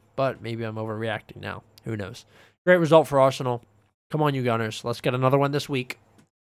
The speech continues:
Uh, and we will move on. Crystal Palace one, Brighton one. This is brutal. Wilf Zaha scored in stoppage time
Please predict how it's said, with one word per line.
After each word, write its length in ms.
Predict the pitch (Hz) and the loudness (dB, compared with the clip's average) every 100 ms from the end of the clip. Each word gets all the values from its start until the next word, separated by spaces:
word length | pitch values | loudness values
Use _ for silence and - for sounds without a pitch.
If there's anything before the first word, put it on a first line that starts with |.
| _ _ | _ _
Uh, 400 | 120 120 123 123 120 | -8 -6 -4 -4 -6
and 300 | 123 127 123 | -8 -8 -6
we 220 | 120 123 | -4 -4
will 300 | 117 113 113 | -4 -4 -4
move 280 | 110 107 113 | -6 -8 -6
on. 420 | 127 147 151 143 - | 0 2 2 0 -6
Crystal 300 | - 170 185 | -4 -4 -2
Palace 460 | 147 170 165 170 151 | -2 2 4 4 2
one, 380 | 143 160 165 143 - - _ - | 2 4 4 -2 -14 -20 _ 0
Brighton 440 | 151 160 147 156 | 4 4 2 -2
one. 400 | 139 147 156 160 - _ _ - | 4 6 6 0 -8 _ _ -14
This 240 | 110 104 | -12 -10
is 100 | 98 | -12
brutal. 500 | - 110 113 110 110 _ - _ _ _ _ _ _ _ - | -10 -8 -6 -6 -10 _ -20 _ _ _ _ _ _ _ 6
Wilf 400 | 160 180 - - | 10 10 8 -8
Zaha 880 | 147 147 170 175 165 156 151 151 131 - - | -2 4 6 6 6 4 6 4 2 -6 -10
scored 520 | - 156 156 156 151 | -2 0 2 2 -2
in 440 | 143 143 139 139 - | -4 -4 -4 -6 -6
stoppage 400 | - 143 143 - | 0 0 0 -4
time 300 | 131 131 | -2 -2